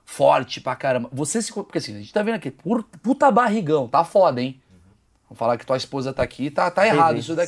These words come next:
Speaker 2: cerveja.
Speaker 1: É, tá comendo mais do que, vamos tomar cuidado. Mas assim, é...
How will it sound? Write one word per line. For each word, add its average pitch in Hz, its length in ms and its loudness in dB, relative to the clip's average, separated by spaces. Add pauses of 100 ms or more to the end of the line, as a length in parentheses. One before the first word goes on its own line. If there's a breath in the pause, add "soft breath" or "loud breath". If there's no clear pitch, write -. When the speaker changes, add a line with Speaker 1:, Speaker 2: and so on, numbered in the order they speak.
Speaker 2:
cerveja. 120 340 -4 (280 soft breath)
Speaker 1:
É, 120 160 0
tá - 160 -12
comendo 160 380 -2
mais 170 300 -2
do 208 80 -6
que, 226 240 -4
vamos 160 340 -6
tomar 180 280 -8
cuidado. 160 260 -6 (500 loud breath)
Mas 202 320 2
assim, 185 480 -2
é... 135 1040 6